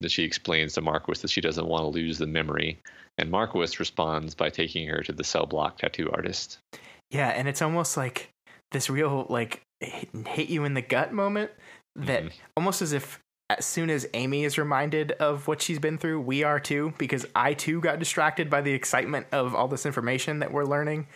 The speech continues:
Speaker 2: um, and was really into it. And then I was like, "Oh yeah, this is a girl who is broken and damaged and suffering in these immeasurable ways." Um, and she's still that way. And, and I,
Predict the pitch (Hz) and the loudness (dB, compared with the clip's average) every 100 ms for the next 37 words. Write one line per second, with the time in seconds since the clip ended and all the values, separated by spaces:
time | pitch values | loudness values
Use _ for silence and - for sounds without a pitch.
0 | - - - 123 113 - 120 120 123 127 | -20 -14 -4 -2 0 0 0 0 0 0
1 | 123 131 127 127 117 120 120 120 - - | 0 -2 0 0 0 0 0 -2 -6 -6
2 | 151 165 151 104 - - - _ 127 131 | -2 0 2 0 -6 -20 -20 _ -6 -4
3 | 151 135 - 120 123 120 123 120 - 117 | -2 -2 0 0 0 0 -2 -2 -4 -4
4 | 117 117 - - - _ _ - 123 139 | -4 -4 -6 -10 -20 _ _ 0 0 2
5 | 139 113 117 - 113 110 117 123 127 135 | 0 -2 -4 -6 -4 -2 -2 0 0 0
6 | 113 110 110 110 - 139 147 117 120 117 | -2 -2 -2 0 2 2 2 -2 -2 -2
7 | 113 113 110 - 123 120 120 135 131 135 | -2 -2 -4 -4 -2 0 0 0 0 0
8 | 123 147 156 120 117 - - - - - | 0 2 2 0 -2 -6 -10 -20 -14 -4
9 | 113 107 104 104 - _ - - 120 113 | 0 0 -2 -4 -8 _ -6 -4 -2 -2
10 | - 139 - 175 175 127 123 107 110 - | -2 -2 0 2 4 2 2 -2 -4 -8
11 | - - - - 127 131 - 139 143 135 | -20 -20 -12 -2 0 0 0 2 2 0